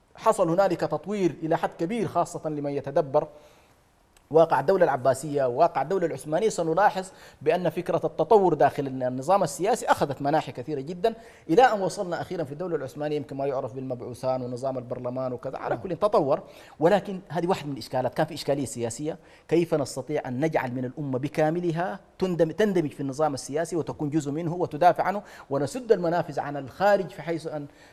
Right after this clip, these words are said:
Speaker 1: لا ي-، يعني يستفيد من الثغرات المتعلقة بالأقليات والمتعلقة كذلك بالمجموعات القومية التي ربما محتقنة نتيجة ال-، المظالم السياسية. هذا جانب. المجال الثاني وهو أخطر في تقديري من الأول،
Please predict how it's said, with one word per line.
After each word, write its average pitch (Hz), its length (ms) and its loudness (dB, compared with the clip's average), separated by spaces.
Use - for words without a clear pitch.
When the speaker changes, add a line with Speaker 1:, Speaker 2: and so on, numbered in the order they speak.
Speaker 1:
لا 175 260 6
ي-، 151 340 2
يعني 131 400 -2
يستفيد 170 520 -4
من 160 120 0
الثغرات 156 540 4
المتعلقة 139 580 -2
بالأقليات 143 720 0
والمتعلقة 131 560 -4
كذلك 135 420 -2
بالمجموعات 143 520 -2
القومية 147 420 2
التي 147 220 0
ربما 139 380 0
محتقنة 143 720 2
نتيجة 131 440 -4
ال-، 120 200 -6
المظالم 127 540 2
السياسية. 104 500 -8
هذا 208 160 6
جانب. 113 260 -2
المجال 196 360 6
الثاني 190 300 4
وهو 160 220 4
أخطر - 380 -2
في 147 120 -10
تقديري 170 360 -4
من 165 100 4
الأول، 123 440 -4